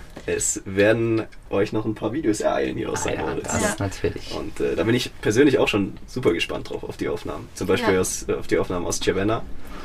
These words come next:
Speaker 1: und die Aufnahmen von der Track-Session hier. Das ist sicher, sicher cool.
Speaker 3: Ja, ich find's richtig cool. Vor allem, also ist jetzt mein erstes Mal hier in Sankt Moritz.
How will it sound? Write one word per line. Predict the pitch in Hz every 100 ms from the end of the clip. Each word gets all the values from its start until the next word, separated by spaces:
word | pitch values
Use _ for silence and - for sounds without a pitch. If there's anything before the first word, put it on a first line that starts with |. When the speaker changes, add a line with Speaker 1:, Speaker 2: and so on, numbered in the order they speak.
| - - - -
Speaker 1:
und | - - - -
die | -
Aufnahmen | - - 67
von | -
der | -
Track-Session | 90 85 85 - 98
hier. | 104 104 107 110 - - - - - - 220 -
Das | -
ist | - -
sicher, | - 104 104
sicher | 104 - 107 -
cool. | - - - - - -
Speaker 3:
Ja, | 254 220 - - -
ich | 226 -
find's | 247 226
richtig | 226 - 220 -
cool. | 233 220 220
Vor | -
allem, | 226 233
also | 240 233 247 196 - -
ist | 233 214
jetzt | 233 226
mein | 233
erstes | 220 220 208
Mal | 233 220
hier | 226 220
in | 220
Sankt | 220 220 208
Moritz. | 226 226 233 -